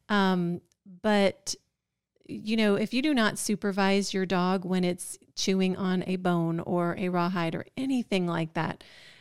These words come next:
um, shoot, I just, uh, saw a friend of mine got, uh,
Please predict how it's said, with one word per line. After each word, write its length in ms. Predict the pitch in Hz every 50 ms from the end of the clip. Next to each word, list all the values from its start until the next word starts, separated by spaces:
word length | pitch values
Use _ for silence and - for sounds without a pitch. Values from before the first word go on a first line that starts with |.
| - -
um, 380 | - 190 185 175 170 170 170 - - -
shoot, 360 | - - - 247 247 220 - -
I 140 | 190 202
just, 360 | 208 214 208 202 - - - -
uh, 220 | 190 180 180 175
saw 400 | 175 - 202 185 180 175 175 175 -
a 280 | 175 170 170 170 165
friend 300 | - - - 202 214 240
of 80 | 240 190
mine 320 | 180 175 170 170 170 170
got, 360 | 165 165 180 170 170 175 - - -
uh, 120 | - -